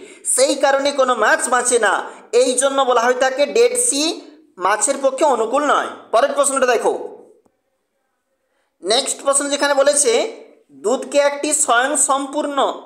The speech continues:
আহার বলা হয় কেন? কারণ খাদ্যের মাধ্যমে আমরা যেসব শরীরে গঠনে উপাদান সংগ্রহ করি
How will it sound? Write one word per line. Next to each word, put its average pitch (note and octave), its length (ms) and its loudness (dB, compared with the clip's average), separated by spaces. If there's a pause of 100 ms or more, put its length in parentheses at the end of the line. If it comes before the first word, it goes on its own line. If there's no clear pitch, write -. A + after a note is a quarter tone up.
আহার C4 240 2 (100)
বলা A3 260 4
হয় C4+ 240 2
কেন? F#3+ 160 2 (1300)
কারণ A#3 220 2 (160)
খাদ্যের B3+ 520 0
মাধ্যমে C4+ 340 -2 (100)
আমরা B3+ 160 0 (140)
যেসব C4 420 2 (560)
শরীরে C4 320 0 (100)
গঠনে C4+ 360 0
উপাদান C4 280 0 (140)
সংগ্রহ B3 280 0 (120)
করি C4+ 160 0